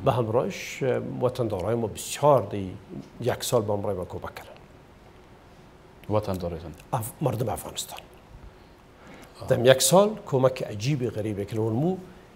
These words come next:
Speaker 1: عزتمندی و، و، و، و مو، اه،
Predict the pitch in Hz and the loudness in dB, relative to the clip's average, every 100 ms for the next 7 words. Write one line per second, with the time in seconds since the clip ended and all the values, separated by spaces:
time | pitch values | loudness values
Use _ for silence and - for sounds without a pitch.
0 | - 127 120 113 107 107 104 127 123 104 | -6 0 0 0 -2 -4 -2 0 0 0
1 | 98 92 90 87 90 82 82 92 92 90 | -2 -2 -4 -4 -6 -4 -4 -4 -6 -8
2 | 110 - - - - - - | -10 -14 -20 -20 -20 -14 -10